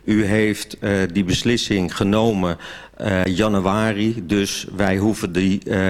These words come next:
zeg maar, eh, verwerking niet te doen... en u hoeft geen aanvullende voorziening te doen." Nu, eh, heeft deze, eh, nieuwe coalitie heeft, eh,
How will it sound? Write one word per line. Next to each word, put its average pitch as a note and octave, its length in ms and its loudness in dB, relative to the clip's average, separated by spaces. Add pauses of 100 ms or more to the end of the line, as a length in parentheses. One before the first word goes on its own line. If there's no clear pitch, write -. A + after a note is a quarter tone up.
(240)
zeg F#2+ 260 -2
maar, F2+ 400 0
eh, F2 540 -2
verwerking G2 720 0
niet A2 380 2
te E2+ 160 -6
doen... G2 300 0 (240)
en G2 160 0
u F#2 40 2
hoeft F2+ 240 2
geen G#2+ 340 0
aanvullende F#2+ 600 0
voorziening F2 540 -2
te D#2 100 -2
doen." D#2 300 -2 (640)
Nu, A#2 360 2 (200)
eh, A2 120 0
heeft G#2+ 480 2 (320)
deze, A2+ 540 2
eh, G2+ 300 2
nieuwe A#2 480 4
coalitie A#2 840 2 (280)
heeft, A2 540 0
eh, - 220 -4